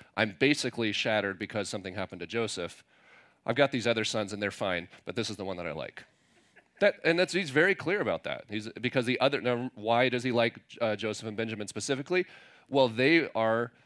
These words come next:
the sons of the, the wife that he liked, not the wife that he got tricked into marrying. All the other sons are the, from the, the other less favored wife. And so there's this dynamic of, and, and guys, think about it.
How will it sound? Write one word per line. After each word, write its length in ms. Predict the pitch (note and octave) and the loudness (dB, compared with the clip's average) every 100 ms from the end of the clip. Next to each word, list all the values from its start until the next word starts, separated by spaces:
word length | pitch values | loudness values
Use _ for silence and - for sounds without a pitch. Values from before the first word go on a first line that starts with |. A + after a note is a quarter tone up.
| _ - | _ -4
the 80 | |
sons 340 | B2+ G#2+ G2+ A2 | -2 0 -2 -2
of 300 | G2 G#2 G#2 - | 0 0 -2 -6
the, 180 | G2+ - | -8 -6
the 120 | G#2 G2+ | -6 -2
wife 380 | G#2 D#3 D#3 - | 4 4 2 -4
that 100 | F2+ | -6
he 80 | |
liked, 360 | D2+ E2 B2 - - - _ - | -2 -2 -2 -6 -20 -20 _ -4
not 240 | A2 A#2 | 0 0
the 80 | A2+ | 0
wife 200 | G2+ G#2 | 0 0
that 60 | A#2 | 0
he 60 | A#2 | 0
got 160 | B2+ | 0
tricked 300 | - F#3 - | 0 -2 -2
into 160 | G#2+ F#2 | -6 -6
marrying. 480 | F2+ D#2 D2+ B1 - _ _ _ _ _ _ - | -6 -6 -8 -12 -20 _ _ _ _ _ _ 4
All 160 | C#3 | 6
the 120 | D3 | 8
other 160 | F3+ F3+ | 8 6
sons 280 | C3+ C3 C3 | 2 0 2
are 240 | A#2+ A#2+ - | 0 0 -4
the, 280 | C3 B2 A#2+ - | -2 0 -2 -2
from 220 | C3+ C3 | 0 2
the, 280 | C#3+ C#3 C3 - | 2 2 0 0
the 200 | C3+ D3 | 2 4
other 220 | D#3+ C3+ | 4 4
less 240 | C#3 D3+ | 4 2
favored 320 | - G#2+ F2 E2 | 0 -4 -4 -10
wife. 320 | C#2 - - _ _ _ - - | -12 -12 -20 _ _ _ -20 -4
And 100 | C#3 | 0
so 100 | D#3 | 4
there's 200 | D#3+ D#3+ | 6 6
this 160 | D#3+ B2+ | 4 4
dynamic 680 | D#3 D3+ D#3+ F#3+ C#3+ - - - - - | 6 6 6 6 4 0 -6 -18 -6 4
of, 420 | C#3 B2 A2+ - _ _ _ _ _ _ _ _ _ - | 6 6 4 -8 _ _ _ _ _ _ _ _ _ -6
and, 100 | D3+ D3+ | -4 0
and 80 | |
guys, 160 | F#3+ F3 | 2 2
think 140 | G#3 | 2
about 120 | D3 | 2
it. 60 | - | 0